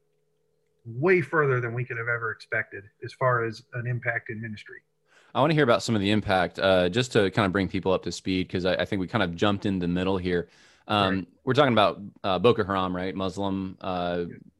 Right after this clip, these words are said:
Speaker 2: more t-, terrorist organization, um, Muslim based, but they could go in and into these villages, small villages in Nigeria, and, uh, essentially commit acts of terrorism, right? Uh, shooting
Speaker 1: Oh.
Speaker 2: people, taking hostages, that kind of thing.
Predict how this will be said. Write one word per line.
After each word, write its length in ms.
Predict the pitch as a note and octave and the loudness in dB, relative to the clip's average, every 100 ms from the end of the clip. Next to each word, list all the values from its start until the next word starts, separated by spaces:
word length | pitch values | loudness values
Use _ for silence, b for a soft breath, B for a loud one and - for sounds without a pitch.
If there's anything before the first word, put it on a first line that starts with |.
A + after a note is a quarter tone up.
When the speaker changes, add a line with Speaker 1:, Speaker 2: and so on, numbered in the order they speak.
| C2+ C2+ C#2 | -20 -20 -14
Speaker 2:
more 420 | G#2+ F#2+ F#2 E2+ _ | -6 -2 -2 -4 _
t-, 180 | - F#2+ | -10 -8
terrorist 420 | - G2 F#2 F2+ | -2 0 0 -2
organization, 920 | F#2+ F#2 F2 F2+ F2 F#2 F2+ F2+ F2 - | -4 -4 -4 -4 -6 -6 -8 -8 -10 -10
um, 460 | F2 E2 E2+ E2 | -8 -6 -6 -8
Muslim 320 | F2+ F#2 F2+ F2+ | -8 -8 -6 -2
based, 300 | F2+ F2 - | -2 -2 -6
but 140 | F#2 | -4
they 140 | G2+ | -4
could 260 | F#2 G#2 F2+ | -2 -2 0
go 180 | G#2 G2 | 0 2
in 200 | F#2+ F#2+ | 0 0
and 220 | F#2 F2+ | -2 -4
into 260 | F#2+ F#2 F#2 | -6 -8 -6
these 180 | F2+ E2+ | -6 -2
villages, 520 | G2 G#2+ F#2 E2+ F2+ | 2 2 2 -2 -4
small 240 | - F#2+ | -4 -2
villages 400 | F2 F#2 F#2+ F2+ | 0 2 2 -2
in 60 | F2+ | -4
Nigeria, 640 | F2 E2+ F2+ F2 F2 F2 - | -4 -4 -2 -2 0 -2 -4
and, 440 | F2+ F2 E2+ E2+ b b b b b | -4 -4 -4 -6 b b b b b
uh, 240 | F#2 F2+ F2 | -2 2 2
essentially 680 | F2+ C3+ D#3+ G#2+ G2 F#2 F2+ - | 2 0 2 2 2 2 -4 -6
commit 220 | A2 G2 | 0 2
acts 240 | F#2 F2+ - | 4 2 -2
of 60 | |
terrorism, 500 | F2 F2+ F2 E2 E2 | -2 0 0 -2 -4
right? 260 | E2+ F2 E2+ - | -2 -2 -4 -8
Uh, 320 | F#2 F2 E2 D#2 _ _ _ _ - | -4 -2 -2 -6 _ _ _ _ -12
shooting 340 | - A2+ A2 | 0 2 2
Speaker 1:
Oh. 40 | G2+ | 2
Speaker 2:
people, 800 | A2 F#2+ G#2 G2 F#2+ F#2+ - _ | -2 0 2 4 4 2 -2 _
taking 320 | A2 G2+ G2 | -2 0 -2
hostages, 640 | F2+ F#2+ F#2 F#2 F2 F2+ F2 | 0 0 0 -6 -4 -4 -2
that 160 | F2+ | -4
kind 140 | F2+ F2 | -4 -8
of 80 | E2+ | -10
thing. 240 | F#2 | -14